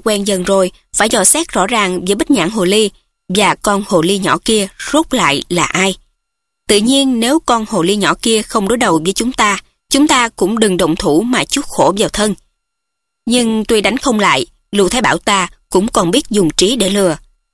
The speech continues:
Dạng nhất mà đặt tiền trúng, con hồ ly nhỏ sờ bẫy, chúng ta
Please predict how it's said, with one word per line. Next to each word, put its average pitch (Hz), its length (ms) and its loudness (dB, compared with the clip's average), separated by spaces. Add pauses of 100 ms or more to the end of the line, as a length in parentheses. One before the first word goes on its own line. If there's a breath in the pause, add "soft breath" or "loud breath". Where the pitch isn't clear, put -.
(120)
Dạng 185 340 0
nhất 240 320 -2
mà 196 200 0
đặt 156 240 -2
tiền 160 160 0
trúng, 240 340 0 (480)
con 294 140 2
hồ 247 140 0
ly 247 140 0
nhỏ 214 200 0
sờ - 180 2
bẫy, 165 340 0 (220)
chúng 247 180 0
ta 196 240 0